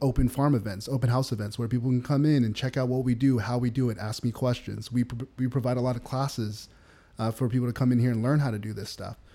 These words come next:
So what we're trying to, we understand that food cost is a barrier for a lot of people. What we try to do is how can we, if we're asking people to spend a little bit more money to buy our mushrooms, how can we give them the most value possible,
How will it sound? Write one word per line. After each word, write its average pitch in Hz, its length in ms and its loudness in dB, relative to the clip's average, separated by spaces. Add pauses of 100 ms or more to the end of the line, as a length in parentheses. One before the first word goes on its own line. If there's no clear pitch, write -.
(200)
So - 140 0
what 151 160 6
we're 196 120 4
trying 185 200 2
to, 156 140 -2 (160)
we 139 160 4
understand 151 480 2
that 120 260 -2 (260)
food 147 380 2
cost - 640 0
is 117 140 0
a 120 60 2
barrier 117 340 2
for 127 140 -4
a 113 40 0
lot 110 160 0
of 104 60 -6
people. 110 320 -8 (880)
What 127 140 4
we 156 120 4
try 156 180 0
to 135 60 4
do 127 220 6
is 113 160 2
how 143 240 0
can 151 200 2
we, 143 220 6
if 127 80 0
we're 147 100 4
asking 147 300 2
people 143 220 0
to 120 80 2
spend 123 260 0
a 120 60 0
little 117 180 0
bit 123 120 2
more 120 140 2
money 120 360 6
to 117 160 -2
buy 110 220 0
our 110 200 0
mushrooms, 113 400 0
how - 160 -2
can 175 160 0
we 170 80 4
give 127 220 2
them 127 160 4
the 113 80 2
most 123 420 4
value 113 380 0
possible, 110 800 -6